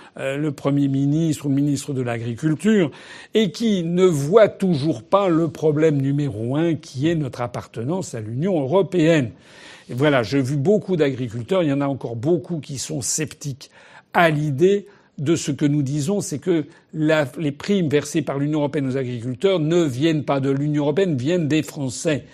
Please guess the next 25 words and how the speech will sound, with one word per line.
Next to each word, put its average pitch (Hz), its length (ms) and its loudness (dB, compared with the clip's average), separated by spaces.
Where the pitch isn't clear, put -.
Et 143 100 -2
quand 190 260 0
on 180 80 2
le 165 100 4
leur 151 300 4
dit, 175 160 -2
ils 180 80 2
nous 160 80 0
disent : « 147 240 -2
Oui, 190 180 0
mais 156 140 0
qu'est-ce - 240 -4
qui 170 100 -6
nous 160 140 -2
garantira 151 720 0
que 135 120 -6
vous 123 160 -2
nous 147 140 2
les 139 140 4
donnerez ? » 123 340 -2
Ben 123 240 -4
oui, 143 140 -2
ben, 120 340 -6
c'est, 110 380 -8
c'est, 101 200 -18